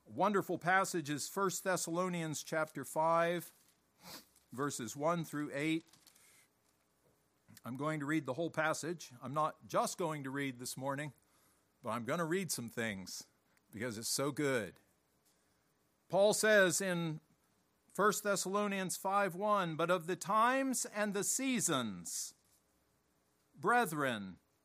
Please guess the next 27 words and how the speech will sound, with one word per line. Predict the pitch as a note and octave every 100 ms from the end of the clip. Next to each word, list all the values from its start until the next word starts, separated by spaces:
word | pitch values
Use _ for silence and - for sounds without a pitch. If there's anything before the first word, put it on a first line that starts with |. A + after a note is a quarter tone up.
| _ _ _ -
ye | G3 F#3+
have | G3 D#3
no | E3 G#3 A#3+
need | A#3 G#3+ D#3 B2+ G#2+
that | C#3
I | D3+
write | D#3 F3 E3+ C3+
unto | A#2+ -
you. | A#2+ A2+ G2+ F2+ E2+ _ _ _ _ -
For | G3
yourselves | A3 - B3 C4+ B3+ F3+
know | A3+ A3
perfectly | - A#3+ B3 B3 G#3+ G3+ F#3
that | E3 F#3 F#3
the |
day | E3 F#3+ B3 C4
of | G3+
the | A#3
Lord | A3+ A3 G3 D3
so | - G#3
cometh | - A3 A#3+ D#3 - - _ _ F#3+
as | E3+
a | D#3+
thief | - B3 D#3 G2 - - _ _ -
in | D3+
the | D#3
night. | D#3+ D#3 A#2 F#2 -